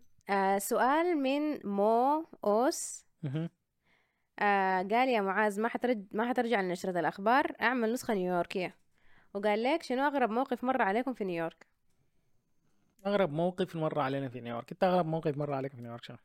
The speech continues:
Speaker 1: مم. أغرب موقف
Speaker 2: مهم.
Speaker 1: كان ماشيين جنب، آه، في دامبو في بروكلين، ومفسحين، آه،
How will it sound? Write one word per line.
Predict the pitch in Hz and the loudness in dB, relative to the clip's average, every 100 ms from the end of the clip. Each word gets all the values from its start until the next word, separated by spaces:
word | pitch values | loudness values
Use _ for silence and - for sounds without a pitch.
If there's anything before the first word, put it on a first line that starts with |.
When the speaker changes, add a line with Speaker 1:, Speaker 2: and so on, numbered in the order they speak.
| _ _ _ _ - | _ _ _ _ -10
Speaker 1:
مم. | 202 202 196 196 196 196 190 190 190 190 190 190 190 _ _ _ - _ _ _ _ _ _ - | -6 -4 -6 -6 -8 -10 -14 -16 -16 -18 -20 -20 -20 _ _ _ -20 _ _ _ _ _ _ -12
أغرب | 208 233 208 | -8 -4 -4
موقف | 185 202 233 277 - - - - | -2 -2 -2 -4 -6 -12 -20 -18
Speaker 2:
مهم. | - 139 - _ _ _ | -16 -16 -20 _ _ _
Speaker 1:
كان | 269 285 294 285 247 - | -2 0 0 0 -4 -4
ماشيين | 202 196 202 285 269 | 0 0 0 0 2
جنب، | 214 180 180 - | 0 0 -4 -4
آه، | 175 175 170 165 156 160 | -4 -2 -2 -4 -4 -6
في | 196 180 | -4 -4
دامبو | 180 240 233 330 427 _ _ | 0 0 0 -2 -4 _ _
في | - | -10
بروكلين، | 180 226 269 330 392 _ _ _ _ _ _ _ _ _ | -6 -4 -2 -4 -4 _ _ _ _ _ _ _ _ _
ومفسحين، | 185 202 202 202 196 196 190 170 - - - - - 196 - - 233 294 320 320 285 | -2 0 2 2 2 2 2 0 -2 -6 -14 -14 -6 -2 -2 -2 0 2 2 2 0
آه، | 220 190 185 175 170 - - | 0 0 -2 -4 -6 -10 -14